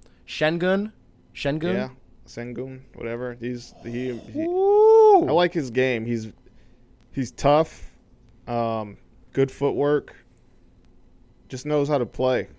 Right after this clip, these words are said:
Speaker 2: I like him.
Speaker 1: Can play back to the basket. Can do,
Speaker 2: Yeah.
Speaker 1: can do a bunch of other mobile
Speaker 2: I
Speaker 1: stuff.
Speaker 2: like his, I like his game. I don't know if,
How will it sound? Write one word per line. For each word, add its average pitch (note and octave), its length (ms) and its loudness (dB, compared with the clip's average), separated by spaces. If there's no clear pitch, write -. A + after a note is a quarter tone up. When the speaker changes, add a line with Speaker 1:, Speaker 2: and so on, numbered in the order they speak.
Speaker 2:
I A2+ 60 -8
like B2 260 -2
him. G2 220 -10
Speaker 1:
Can C3+ 140 -10
play C#3+ 220 -2
back C3 240 0
to D3+ 80 -6
the B2 80 -6
basket. A#2 520 -6
Can G#2+ 140 -10
do, G#2+ 180 -8
Speaker 2:
Yeah. G2 180 -12
Speaker 1:
can G#2 340 -14
do A2 140 -10
a G#2+ 40 -6
bunch G#2+ 240 -10
of G#2 60 -6
other G#2 120 -4
mobile G2+ 380 -8
Speaker 2:
I B2+ 60 -10
Speaker 1:
stuff. C3 80 -6
Speaker 2:
like B2+ 180 -4
his, B2 180 -16
I D#2 60 -10
like B2 220 -6
his A2 160 -18
game. G#2+ 200 -10
I A2 60 -10
don't A#2 220 -10
know A#2+ 240 -6
if, - 340 -12